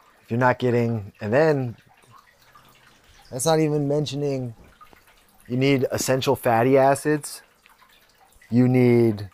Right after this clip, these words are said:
chromium, you need all kinds of minerals too. You know all these minerals that you need, and you know what they do in your body? It's nuts. I'm just gonna go over some of these. I'm just gonna rant, rant them off real quick. Calcium.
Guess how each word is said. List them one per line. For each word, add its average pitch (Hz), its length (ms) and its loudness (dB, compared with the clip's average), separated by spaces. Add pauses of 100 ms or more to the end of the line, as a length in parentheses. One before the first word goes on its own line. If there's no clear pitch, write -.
(180)
chromium, 131 540 2
you 151 100 2
need 165 220 2
all 135 420 0
kinds 135 480 -2
of 95 140 -4
minerals 110 960 -2
too. 113 320 -6 (460)
You 143 80 -6
know 165 60 2
all 180 60 2
these 170 200 2
minerals 123 580 0
that 139 140 2
you 143 100 -2
need, 147 260 -4
and 117 140 -2
you 113 60 0
know 120 100 -2
what 127 120 -2
they 131 100 0
do 104 320 -4
in 123 60 -4
your 113 100 -2
body? 95 400 -4
It's 117 160 -8
nuts. 98 340 -6 (340)
I'm 127 60 -12
just 123 100 -6
gonna 120 120 -2
go 113 160 2
over 117 160 -2
some 95 240 -6
of 87 80 -10
these. 87 160 -10
I'm 123 120 -8
just 120 160 -8
gonna 110 260 -4 (140)
rant, 107 500 -6
rant 107 280 -2
them 101 160 -6
off 107 220 0
real 95 120 -6
quick. - 240 -16
Calcium. 95 560 -2